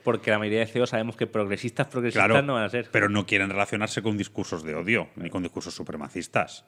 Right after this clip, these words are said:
Speaker 2: O sea, no, tontos no son. De hecho, lo que le interesa a una empresa es desligarse todo lo posible de discursos políticos para que todo el mundo pueda comprar.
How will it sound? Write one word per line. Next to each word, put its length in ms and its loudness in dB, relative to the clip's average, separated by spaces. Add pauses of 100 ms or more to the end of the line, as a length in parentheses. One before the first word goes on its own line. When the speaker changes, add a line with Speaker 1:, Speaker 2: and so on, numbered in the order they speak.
Speaker 2:
O 20 -20
sea, 160 -4
no, 280 -6 (440)
tontos 300 -6
no 160 -4
son. 340 0
De 260 -2
hecho, 180 -2
lo 100 0
que 80 0
le 80 -2
interesa 420 -4
a 240 -4
una 160 -2
empresa 400 0
es 180 -4
desligarse 600 -4
todo 180 -6
lo 100 -2
posible 300 -6
de 60 -2
discursos 380 -6
políticos 600 -4
para 160 -6
que 60 -6
todo 120 -8
el 60 -8
mundo 180 -8
pueda 160 -2
comprar. 440 -4